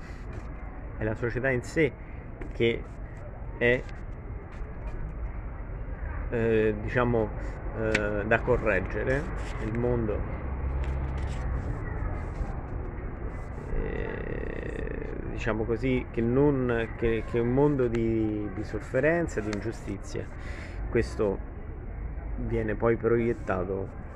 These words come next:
nel discorso religioso. Ma quindi bisogna non criticare la religione, ma criticare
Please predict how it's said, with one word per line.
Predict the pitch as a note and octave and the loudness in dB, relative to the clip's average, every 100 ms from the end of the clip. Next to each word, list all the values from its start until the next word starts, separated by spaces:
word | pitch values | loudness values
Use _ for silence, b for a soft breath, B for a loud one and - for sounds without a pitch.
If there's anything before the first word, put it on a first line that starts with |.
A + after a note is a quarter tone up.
| - - - - G#2+ | -10 -8 -10 -8 -4
nel | F#2 | -2
discorso | G2 A2 - A2+ - G#2+ | -2 -4 2 2 2 0
religioso. | G2+ G2 F#2+ - F2+ - - - - - - - - - - - - - - - - - | 2 0 -2 -4 -4 -4 -8 -6 -8 -8 -10 -8 -8 -8 -8 -6 -8 -6 -8 -6 -6 -6
Ma | F#2 | -6
quindi | - C#3+ C#3 A2+ | 2 4 6 2
bisogna | A2 A#2+ A#2 A2+ | 2 2 2 2
non | C3 | 2
criticare | B2+ A#2+ B2 B2 C3 A2 | 2 0 0 4 4 4
la | G#2+ | 4
religione, | B2+ D3 B2 A#2+ B2+ | 4 2 2 0 2
ma | B2 G2 | 0 -4
criticare | - A2 A#2+ B2 G2+ F#2+ G2 | -6 -4 -4 -4 -4 -2 -4